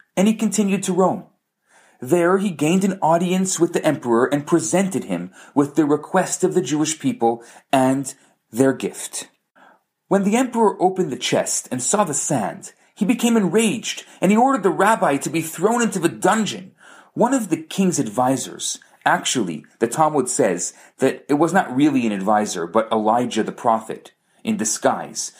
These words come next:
He spoke up on the rabbi's behalf. He said, "Do you think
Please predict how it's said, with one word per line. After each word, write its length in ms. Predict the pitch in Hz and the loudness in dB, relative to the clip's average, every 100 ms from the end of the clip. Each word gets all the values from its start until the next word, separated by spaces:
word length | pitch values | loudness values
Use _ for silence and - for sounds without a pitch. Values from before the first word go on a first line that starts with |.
| - | -20
He 140 | - 202 | -4 -2
spoke 400 | - - 226 202 | 0 0 0 0
up 160 | 185 | 0
on 80 | 160 | 0
the 80 | 147 | 2
rabbi's 480 | 135 135 127 120 110 | 2 2 0 -4 -4
behalf. 500 | 110 87 - - - _ _ _ | -6 -6 -10 -14 -20 _ _ _
He 100 | 233 | 0
said, 420 | 220 233 214 - _ _ _ _ _ | 2 2 0 -2 _ _ _ _ _
"Do 100 | - | -2
you 140 | 214 220 | 2 2
think 760 | - - 139 208 - - - | 0 0 0 0 -6 -14 -18